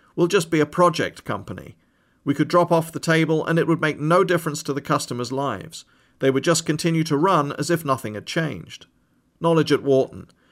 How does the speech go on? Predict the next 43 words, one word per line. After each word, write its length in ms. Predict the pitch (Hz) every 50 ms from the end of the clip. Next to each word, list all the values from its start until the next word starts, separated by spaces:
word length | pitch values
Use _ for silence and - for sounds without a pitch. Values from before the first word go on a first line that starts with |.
| _ _ _ _
Could 180 | - - 220 311
you 60 | 269
describe 480 | 226 220 185 - - 185 170 165 160 160
the 140 | 156 - -
transformation 640 | 156 151 147 - - 147 143 147 151 147 147 147 135
that 140 | 131 - -
you 80 | 131 127
see 200 | - - 135 127
around 300 | 123 120 123 123 117 113
the 80 | 120
corner? 480 | - - 123 104 95 95 107 139 160 - -
What 220 | - 165 190 165 185
will 100 | 190 185
it 140 | 180 - 156
mean 340 | 202 220 214 165 123 110
for 140 | - - 101
H 280 | 104 143 147 147 - -
C 200 | - 143 139 151
L? 340 | 170 175 143 - 69 - _ _ _ _ _ _ _ _ -
Nadar. 560 | 123 120 113 123 139 135 107 80 71 - - _ _ _ _ _ _ _ _ _ _ _ _ _ _ _
If 120 | - 151 175
I 80 | 196
put 220 | 226 - 247 233 202
it 100 | 190 160
in 160 | 170 160 151 -
an 120 | 147 143
extremely 600 | 143 - - - - - - 190 208 214 196 185 170
crude 400 | 170 - - 170 165 160 147 143
and 100 | 135 131
simplistic 600 | - - 135 139 - 147 - - - 127 - -
form, 520 | - 175 170 147 110 95 87 92 117 - _ _ -
organizations 840 | 175 202 202 214 202 196 185 170 165 165 156 151 - 156 143 131
in 80 | 143 131
the 60 | 135
future 500 | - - 175 175 165 165 - 120 123 123 - _ _ -
will 100 | 156 160
be 160 | 170 175 165
like 240 | 156 151 147 139 -
ikea, 580 | - 139 143 143 143 - - 185 170 135 113 110
the 80 | 120
Scandinavian 760 | - - - 151 143 135 131 131 135 127 123 123 123 120 117
furniture 500 | 120 - 175 175 170 156 135 - - 113
retailer. 560 | 98 101 98 95 - 107 95 87 73 69 -